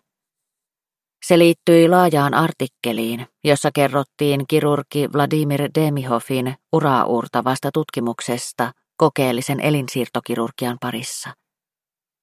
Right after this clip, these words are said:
Jutussa kuvattiin hänen väsymätöntä tutkimustyötään ihmisen eliniän pidentämiseksi.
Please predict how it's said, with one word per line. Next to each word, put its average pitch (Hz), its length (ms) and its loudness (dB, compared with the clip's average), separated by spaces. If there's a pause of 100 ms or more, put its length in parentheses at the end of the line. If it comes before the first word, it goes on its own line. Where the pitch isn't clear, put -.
(240)
Jutussa 170 480 4
kuvattiin 165 520 2
hänen 170 440 2
väsymätöntä 139 720 0
tutkimustyötään 135 1120 -2
ihmisen 139 440 -4
eliniän 131 520 -4
pidentämiseksi. 127 960 -8